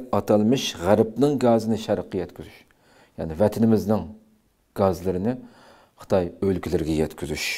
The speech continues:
Namada Şərq Türkistanның Tarım neftikidən bulantalan qılınan təbii qaz üç yüz milliard kub metrdən eşib ketken bulub,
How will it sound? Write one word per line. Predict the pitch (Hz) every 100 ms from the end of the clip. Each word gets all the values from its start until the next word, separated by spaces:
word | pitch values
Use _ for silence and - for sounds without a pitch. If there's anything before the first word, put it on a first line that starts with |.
| - -
Namada | 95 95 90 117 117 - - -
Şərq | - 104 -
Türkistanның | 110 - 107 117 113
Tarım | - 110 117 127 127
neftikidən | 117 - - 120 113 104
bulantalan | 107 104 104 95
qılınan | 98 98 92 90
təbii | - 90 90 82
qaz | 113 113 - - - - -
üç | - -
yüz | 151 104
milliard | 110 110 117 117 -
kub | - 110
metrdən | 104 95 95 -
eşib | 98 - -
ketken | 98 - 90 85
bulub, | 92 127